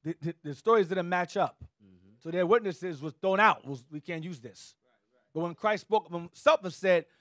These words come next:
Speaker 1: "You're gonna see me in my glory," it said, "See, the hell with the witnesses, we got 'em." So we all witnesses right here of him saying the same thing, that he's the Son of God. So we got him. We can put him to death. What do y'all say? Put him to death. I agree, put him to death.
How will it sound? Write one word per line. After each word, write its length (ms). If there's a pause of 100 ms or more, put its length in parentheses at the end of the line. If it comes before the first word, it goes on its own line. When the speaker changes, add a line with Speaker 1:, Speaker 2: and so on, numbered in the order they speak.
Speaker 1:
"You're 100
gonna 160
see 140
me 100
in 60
my 120
glory," 320
it 40
said, 160
"See, 380 (120)
the 80
hell 120
with 60
the 60
witnesses, 360
we 80
got 260
'em." 120 (600)
So 80
we 180
all 140
witnesses 340
right 200
here 240 (180)
of 80
him 100
saying 200
the 60
same 320
thing, 340 (800)
that 80
he's 120
the 80
Son 180
of 100
God. 320 (840)
So 100
we 100
got 260
him. 160
We 80
can 120
put 120
him 60
to 60
death. 280
What 80
do 60
y'all 140
say? 280 (220)
Put 80
him 80
to 60
death. 240 (160)
I 180
agree, 180
put 140
him 80
to 60
death. 220